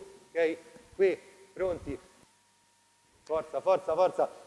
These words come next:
e cambio, mi rimetto in squat isometrico, qui, braccia unite,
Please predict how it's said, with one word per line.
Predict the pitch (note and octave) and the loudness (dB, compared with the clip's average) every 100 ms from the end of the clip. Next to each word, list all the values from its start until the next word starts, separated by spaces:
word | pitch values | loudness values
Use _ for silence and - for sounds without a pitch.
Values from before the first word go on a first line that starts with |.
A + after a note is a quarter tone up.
| - | -12
e | - F#3 - | -2 -2 2
cambio, | G3+ G3+ F#3+ F3 | 0 0 0 -2
mi | F3+ | -2
rimetto | F3+ G3 - | -4 -4 -4
in | F#3+ | -4
squat | - G3+ - | 8 8 8
isometrico, | F#3 D#3 - G#3 E3+ D#3+ C3+ A#2 - - - _ _ _ _ _ _ _ _ _ | 4 2 2 2 4 2 2 2 -2 -20 -20 _ _ _ _ _ _ _ _ _
qui, | F3 F3 - - - - _ _ _ _ _ _ _ _ _ | 6 6 4 -10 -20 -20 _ _ _ _ _ _ _ _ _
braccia | B2 F#3 F#3+ - F#3+ F#3 | 2 2 2 8 8 8
unite, | F#3 G3+ G#3+ F#3+ D#3+ C3+ | 2 2 0 2 2 0